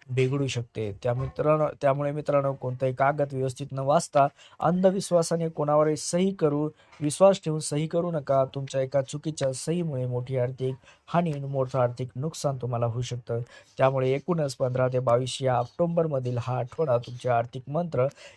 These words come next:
एकच असावा, थांबा, वाचा आणि पुन्हा तपासा. आर्थिक पाऊल उचलण्याआधी तज्ज्ञाचा सल्ला घ्या. कोणावरही आंधळा विश्वास ठेवू नका. तुमचं स्वतःचं संरक्षण करा. हेच या आठवड्यातील तुमचं सर्वात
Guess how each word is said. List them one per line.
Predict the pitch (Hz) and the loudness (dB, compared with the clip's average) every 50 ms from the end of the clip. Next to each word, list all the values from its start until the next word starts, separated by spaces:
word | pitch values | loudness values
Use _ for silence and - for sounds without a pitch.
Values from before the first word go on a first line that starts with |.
| - | -6
एकच | - 151 156 - 220 196 - | -4 -2 2 2 2 2 2
असावा, | 190 - - 127 113 107 101 - - _ - | 0 -2 -2 -2 -2 -2 -2 -4 -6 _ -14
थांबा, | - - 117 139 156 160 147 147 160 170 - - _ - | -8 -6 -6 -2 2 4 4 4 2 0 -4 -10 _ -2
वाचा | 117 120 135 151 156 - - 147 147 165 - - _ - | 2 2 2 2 2 0 0 0 0 -2 -4 -8 _ -8
आणि | 139 139 151 156 _ | -6 -6 -6 -6 _
पुन्हा | - 135 120 113 120 127 | -6 -6 -2 -2 -2 0
तपासा. | 127 - 135 135 - 117 110 - 98 95 101 - - - - _ _ - | 2 0 0 2 0 -2 -2 -2 -6 -8 -8 -10 -16 -20 -20 _ _ 2
आर्थिक | 123 131 151 160 - 190 196 196 | 4 4 4 4 2 -2 0 2
पाऊल | - 180 180 185 | 4 4 4 4
उचलण्याआधी | 196 190 156 - 180 175 180 180 175 170 165 160 | 2 -2 -2 0 0 2 2 2 0 0 -2 -2
तज्ज्ञाचा | 160 - 147 135 - 147 143 139 - 143 | -2 -2 -2 -2 -2 -4 -4 -2 -2 -4
सल्ला | 139 - - 147 160 170 165 | -4 -2 -2 0 2 2 2
घ्या. | 151 143 139 143 | 2 2 0 -2
कोणावरही | 139 - - - 131 131 143 160 175 170 143 135 131 131 135 127 - _ - | -2 -6 -8 -6 -4 0 0 2 4 4 4 2 2 -2 -4 -6 -6 _ -2
आंधळा | 131 135 131 127 127 127 | 0 0 2 2 0 0
विश्वास | 131 131 123 120 - 135 131 - - - | -2 -4 -8 -6 -4 -6 -6 -6 -8 -8
ठेवू | - 170 196 | -6 -4 -2
नका. | 190 156 131 127 131 131 135 139 - - - - _ _ - | -2 -2 -2 0 0 0 0 0 -4 -10 -20 -20 _ _ -6
तुमचं | 151 143 139 - 147 | -6 -4 -2 -2 -2
स्वतःचं | 135 - - 139 131 - 139 123 - 135 135 | -2 -2 -4 -2 0 0 0 2 2 0 0
संरक्षण | 127 - - 135 135 151 156 - - 175 165 | 0 0 -2 -2 -2 -2 -2 -2 -2 -2 -2
करा. | 151 - 131 127 120 120 | -2 -2 0 0 0 0
हेच | 120 117 135 135 - - | 0 0 -2 -4 -4 -2
या | 131 120 | 0 0
आठवड्यातील | 113 113 120 123 123 123 123 127 131 127 | 0 0 -2 -2 -2 -2 -2 -4 -6 -8
तुमचं | 131 - 123 123 123 131 123 | -8 -8 -10 -8 -6 -6 -6
सर्वात | 120 - 120 127 127 127 | -6 -4 -2 -2 -2 -2